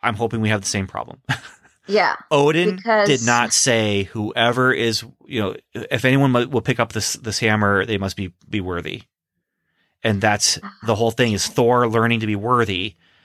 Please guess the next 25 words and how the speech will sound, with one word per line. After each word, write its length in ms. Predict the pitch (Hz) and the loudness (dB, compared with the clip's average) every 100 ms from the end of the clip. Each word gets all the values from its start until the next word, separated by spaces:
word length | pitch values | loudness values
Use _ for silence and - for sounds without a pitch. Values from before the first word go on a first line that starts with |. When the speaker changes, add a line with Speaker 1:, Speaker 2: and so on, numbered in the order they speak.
| _ | _
Speaker 1:
so 180 | - 123 | -8 -6
he 80 | 120 | -4
can 120 | 117 | -4
pick 180 | 135 120 | -4 -4
up 80 | |
the 80 | - | -4
hammer 340 | 107 131 131 90 | 0 2 2 -2
again. 360 | 90 - - _ _ _ _ - | -4 -6 -6 _ _ _ _ -4
And 120 | 120 | 0
then 100 | 120 | 2
that 160 | 127 123 | 2 0
sticks 340 | - 175 - | 0 0 -2
with 140 | 156 - | -6 -2
the 80 | |
hammer. 420 | 123 139 143 - _ _ _ _ _ | 0 0 -2 -8 _ _ _ _ _
But 140 | - 127 | -6 -2
he 100 | 135 | -2
drops 400 | 104 139 185 - | 0 0 2 0
it 60 | |
on 160 | 147 113 | 2 2
her 400 | 104 98 95 95 _ _ _ - | 2 0 -2 -4 _ _ _ -8
and 100 | 120 | 0
she 160 | - 101 | 0 -2
can't 360 | - 131 120 _ | 0 0 0 _
get 260 | 107 113 - | -2 -2 -2